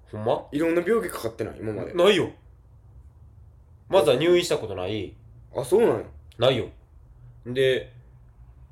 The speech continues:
Speaker 1: 扁桃炎の時でも全然働くし。
Speaker 2: うん。
Speaker 1: で、別に風邪もさい-、風邪、風邪っていうか今寒暖差アレルギーで、
Speaker 2: うん。
Speaker 1: 鼻水やばい。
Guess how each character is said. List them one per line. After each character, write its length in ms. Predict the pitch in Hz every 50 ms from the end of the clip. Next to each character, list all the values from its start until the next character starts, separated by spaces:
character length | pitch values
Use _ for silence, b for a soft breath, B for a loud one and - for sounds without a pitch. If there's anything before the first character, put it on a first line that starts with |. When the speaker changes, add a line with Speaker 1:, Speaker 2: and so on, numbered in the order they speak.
| - - - - -
Speaker 1:
扁 300 | - 110 151 220 220 220
桃 140 | 220 196 156
炎 60 | 143
の 60 | 120 113
時 160 | 120 110 107
で 40 | 101
も 80 | 98
全 160 | 98 113 127 120
然 120 | 123 117
働 260 | 123 120 113 107 104
く 80 | - 104
し。 300 | - - 90 85 73 -
Speaker 2:
う 60 | 107
ん。 200 | 107 107 90 - - - - - - _ _ - - _ _ _ - - _ - - _ - _ - - - _ - _ - - _ - - - -
Speaker 1:
で、 120 | 131 139
別 220 | 127 139 135 - 135
に 60 | -
風 200 | - 202 185 185
邪 80 | 160
も 80 | 123 110
さ 100 | - 123
い-、 120 | - - -
風 240 | - - 226 226 254
邪、 180 | 240 226 -
風 180 | - 247 254 247
邪 40 | 240
っ 20 |
て 80 | - 220
い 20 |
う 20 | 220
か 60 | 117
今 120 | 113 113 110
寒 220 | - 233 254 254
暖 160 | 240 247 233
差 140 | 226 220 214
ア 40 | 208
レ 80 | 202 196
ル 100 | 156 135
ギ 120 | 101 104
ー 60 | 98 92
で、 260 | 101 95 90 80 73
Speaker 2:
う 60 | 123
ん。 240 | 123 110 87 90 117 -
Speaker 1:
鼻 240 | - 160 165 175
水 180 | 175 170 131 117
や 100 | 107 95
ば 120 | 87 78
い。 100 | 64 -